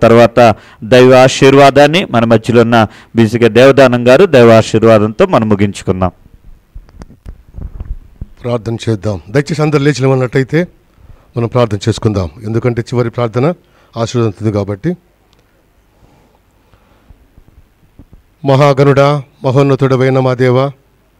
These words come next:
Speaker 2: పరిశుద్ధుడా, సర్వశక్తిమంతుడా, సర్వాధికారి, సర్వసృష్టికర్త, జాలిగల దేవా, యేసయ్య, మీ యొక్క ప్రశస్తమైన,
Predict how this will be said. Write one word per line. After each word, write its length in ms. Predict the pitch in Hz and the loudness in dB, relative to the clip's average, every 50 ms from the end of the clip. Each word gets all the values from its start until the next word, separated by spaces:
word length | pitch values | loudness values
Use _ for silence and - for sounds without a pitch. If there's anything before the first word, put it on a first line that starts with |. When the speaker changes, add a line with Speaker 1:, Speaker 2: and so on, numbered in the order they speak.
| _ _ _ _ _ _ _ _ _ _ _ _ _ _ _ _ _ - 156 | _ _ _ _ _ _ _ _ _ _ _ _ _ _ _ _ _ -4 -2
Speaker 2:
పరిశుద్ధుడా, 480 | 156 151 - 165 156 139 151 143 147 147 147 139 - | -2 0 0 0 0 0 2 2 2 2 0 -2 -4
సర్వశక్తిమంతుడా, 840 | - 143 143 151 139 - 123 - 151 139 139 135 131 135 127 131 135 139 131 _ _ _ _ _ _ _ _ _ _ _ _ _ _ _ _ _ _ _ _ _ _ _ _ - - | -2 0 0 0 0 -2 -4 -2 -2 0 0 0 0 0 -2 -2 -2 -4 -6 _ _ _ _ _ _ _ _ _ _ _ _ _ _ _ _ _ _ _ _ _ _ _ _ -6 -2
సర్వాధికారి, 680 | 156 147 151 160 156 143 151 - 160 151 151 143 151 151 - | 0 2 4 4 2 2 0 0 0 0 0 0 -2 -2 -2
సర్వసృష్టికర్త, 720 | - 143 147 147 - 151 139 - - 147 - 143 135 - - 143 143 147 143 _ _ _ _ _ _ _ _ _ _ _ _ _ _ _ _ _ _ _ _ - 131 120 | 0 0 0 0 0 -2 -4 -4 -4 -4 -2 -2 -2 -2 -4 -4 -4 -4 -6 _ _ _ _ _ _ _ _ _ _ _ _ _ _ _ _ _ _ _ _ -12 -4 0
జాలిగల 360 | 127 147 147 156 151 147 147 147 131 | 2 2 4 4 2 2 2 2 2
దేవా, 240 | 135 147 143 147 147 147 143 131 | 2 2 4 2 2 0 0 -2
యేసయ్య, 320 | 139 139 - 156 143 143 143 143 139 139 _ - _ _ _ _ _ _ _ _ _ _ _ _ _ _ _ _ _ _ - 160 | -2 -2 -2 0 0 2 0 0 -2 -6 _ -20 _ _ _ _ _ _ _ _ _ _ _ _ _ _ _ _ _ _ -2 0
మీ 60 | 156 156 | 0 0
యొక్క 140 | 156 170 156 - | 2 0 -2 -2
ప్రశస్తమైన, 600 | 165 - - 165 - - 170 151 160 160 147 | -2 -2 -2 -2 -2 0 0 2 2 2 2